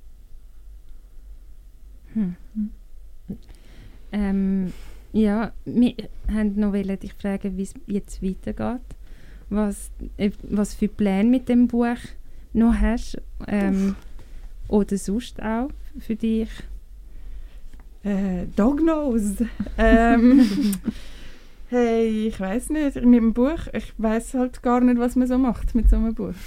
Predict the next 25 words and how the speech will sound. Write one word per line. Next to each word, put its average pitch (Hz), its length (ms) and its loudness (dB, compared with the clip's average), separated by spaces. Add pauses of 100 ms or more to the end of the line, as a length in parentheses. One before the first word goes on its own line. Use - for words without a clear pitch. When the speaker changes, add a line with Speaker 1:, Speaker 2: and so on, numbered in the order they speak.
Speaker 2:
Also, 214 180 6
<laughs> 240 60 12
es 233 340 6
sind 247 140 4
so 226 160 4
ein 226 160 2 (400)
paar 208 140 0
Lesungen 214 540 2
gehabt, 269 400 -2
aber 202 460 -2 (640)
Corona-bedingt 202 880 0
ist 208 140 -4
jetzt 208 200 -4
auch 202 140 0
nicht 190 180 -2
so 196 140 -2
mega 196 260 -2
die 196 160 -4
Zeit, 202 220 -4 (100)
wo 190 80 -4
man 190 160 0
irgendwie 190 180 -2
eine 190 140 -4
Lesereise 226 500 -4
organisiert. 226 600 -4